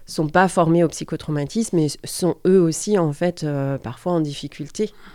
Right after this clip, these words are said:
par rapport à, à ces symptômes-là. Parce que ça demande une approche très spécifique.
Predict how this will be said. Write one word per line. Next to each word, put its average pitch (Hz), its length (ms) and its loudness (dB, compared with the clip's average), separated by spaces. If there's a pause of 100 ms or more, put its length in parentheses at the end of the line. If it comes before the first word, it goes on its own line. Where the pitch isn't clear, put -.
(100)
par 147 160 -12
rapport 151 420 -8
à, 135 420 -10
à 151 60 -10
ces - 160 -16
symptômes-là. 151 640 -8 (640)
Parce - 160 -16
que 180 80 -6
ça 160 140 -4
demande 156 300 2
une 147 120 0
approche 151 360 -6
très - 220 -6
spécifique. - 760 -12